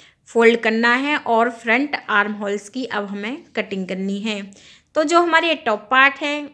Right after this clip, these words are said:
इसके पर्दे हमने कट कर लिए हैं और ऐसे ही पर्दे आपको लाइनिंग में से कट करने हैं एक बैक पार्ट के लिए और दूसरा फ्रंट पार्ट के लिए।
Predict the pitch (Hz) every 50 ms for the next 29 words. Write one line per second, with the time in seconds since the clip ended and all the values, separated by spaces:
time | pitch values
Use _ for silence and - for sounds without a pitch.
0 | - - 262 254 - 285 277 269 262 247 240 262 269 269 254 247 254 247 247 240
1 | 233 233 - 240 233 233 240 254 262 277 285 294 330 349 381 381 _ _ - -
2 | _ _ - - _ _ _ _ _ _ _ _ _ _ _ _ _ _ - 240
3 | 277 277 - - 277 262 269 285 285 - 330 349 349 349 359 339 - - 262 247
4 | 240 262 285 285 - - 233 226 226 226 - - 277 262 240 233 220 214 220 226
5 | 226 226 233 233 226 226 220 220 226 - 294 302 302 - 214 220 - - 233 220
6 | 226 226 233 240 262 294 339 339 - - 208 247 262 262 262 - - 196 190 196
7 | 196 202 196 - - 220 226 226 220 226 - - 262 262 262 269 285 311 349 -
8 | - 240 233 214 226 226 220 247 269 277 277 - 247 214 208 196 - 220 208 196
9 | 190 196 - - 208 202 202 202 208 202 190